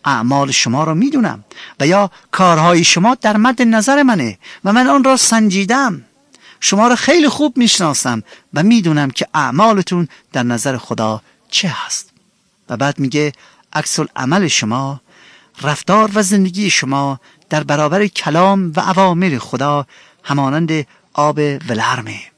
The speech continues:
نه سرد هستید، نه گرم.» یعنی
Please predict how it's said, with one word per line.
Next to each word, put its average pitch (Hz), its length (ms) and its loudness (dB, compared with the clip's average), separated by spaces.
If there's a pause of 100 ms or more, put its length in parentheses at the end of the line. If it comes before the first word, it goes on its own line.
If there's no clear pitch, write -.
(480)
نه 139 160 -2
سرد 165 420 -2
هستید، 160 500 -8 (200)
نه 123 180 -2
گرم.» 117 480 -4 (1000)
یعنی 170 340 2